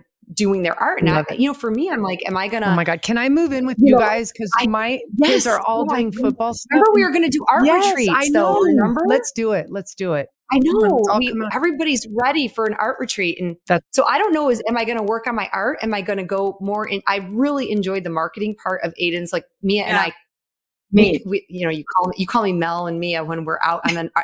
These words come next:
Speaker 1: on the
Speaker 2: Oh,
Speaker 1: marketing,
Speaker 2: okay, good to
Speaker 1: um,
Speaker 2: know.
Speaker 1: you don't call me Mom, because we always kinda get in. It's very, I love hanging out with production, all the production people and the
Speaker 2: They're so
Speaker 1: crews and
Speaker 2: creative, aren't they
Speaker 1: it's
Speaker 2: neat?
Speaker 1: kind of my
Speaker 2: Yeah.
Speaker 1: background.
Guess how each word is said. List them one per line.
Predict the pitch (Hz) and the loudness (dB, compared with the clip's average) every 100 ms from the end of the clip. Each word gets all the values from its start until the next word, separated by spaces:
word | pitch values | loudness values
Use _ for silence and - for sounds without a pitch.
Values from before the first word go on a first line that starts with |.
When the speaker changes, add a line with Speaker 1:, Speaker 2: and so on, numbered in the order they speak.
| - | -2
Speaker 1:
on | 180 | -2
the | 165 | -2
Speaker 2:
Oh, | |
Speaker 1:
marketing, | 170 185 208 208 190 208 | -2 2 4 4 4 2
Speaker 2:
okay, | |
good | 185 170 | 0 0
to | |
Speaker 1:
um, | 165 | 0
Speaker 2:
know. | 185 165 - _ _ _ | -2 -6 -10 _ _ _
Speaker 1:
you | - | -4
don't | - | 0
call | 220 | 2
me | 208 196 | 2 0
Mom, | 185 185 175 165 - - | 0 -2 -4 -8 -14 -6
because | 226 233 190 | 0 0 2
we | 294 | 2
always | 320 311 | 2 0
kinda | - 247 202 | -4 -4 -2
get | 214 220 | 0 0
in. | 254 | 0
It's | 185 | -4
very, | - 233 285 262 - | -4 -2 -2 -2 -4
I | 185 | -4
love | 180 180 202 196 196 | -4 -2 0 0 -4
hanging | 175 175 165 | -4 -4 -6
out | - | -6
with | 165 _ | -8 _
production, | 175 160 - 180 160 160 165 _ _ - 120 | -6 -6 -4 -4 -4 -6 -12 _ _ -12 0
all | 165 170 | 2 2
the | 170 | 0
production | - 160 - 165 151 | -4 -6 -6 -8 -8
people | 170 170 | -8 -6
and | 165 | -6
the | 156 - | -8 -2
Speaker 2:
They're | 208 | 2
so | 165 220 | 2 2
Speaker 1:
crews | 208 196 | 0 0
and | |
Speaker 2:
creative, | 196 196 185 170 | -2 -2 -2 0
aren't | 175 180 | 0 0
they | 202 | -2
Speaker 1:
it's | |
Speaker 2:
neat? | 185 | 0
Speaker 1:
kind | 427 427 | 0 2
of | 240 | 4
my | 254 339 | 4 2
Speaker 2:
Yeah. | 240 | 0
Speaker 1:
background. | 185 - 190 165 160 | -4 -4 -4 -4 -6